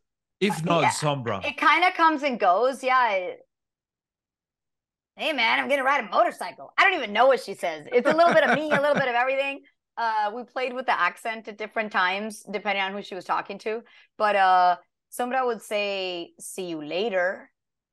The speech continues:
Speaker 2: Mess with the best and die like the rest. Apagando las luces." And Reyes would
Speaker 1: Oh,
Speaker 2: say,
Speaker 1: I love that.
Speaker 2: "Here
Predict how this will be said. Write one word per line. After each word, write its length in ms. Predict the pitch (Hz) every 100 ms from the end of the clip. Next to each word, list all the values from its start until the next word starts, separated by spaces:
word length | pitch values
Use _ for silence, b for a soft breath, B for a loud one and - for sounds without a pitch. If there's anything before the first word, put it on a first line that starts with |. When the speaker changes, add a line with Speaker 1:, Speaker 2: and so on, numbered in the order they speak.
| _ _ _ _ _ _ _ -
Speaker 2:
Mess 220 | 190 143
with 160 | 185 -
the 100 | 175
best 380 | 143 165 220 -
and 220 | 143 143
die 180 | 165 156
like 240 | 151 175 -
the 120 | 254
rest. 440 | 202 - - _ _ _ _ -
Apagando 560 | 359 - 208 403 403 403
las 220 | 403 381
luces." 520 | 392 - 175 156 - _ _ _ 311
And 120 | 240
Reyes 160 | 196
would 60 | 147
Speaker 1:
Oh, 140 | 127 127
Speaker 2:
say, 60 |
Speaker 1:
I 120 | 120 117
love 280 | 113 107
that. 180 | 101 104
Speaker 2:
"Here 200 | 466 571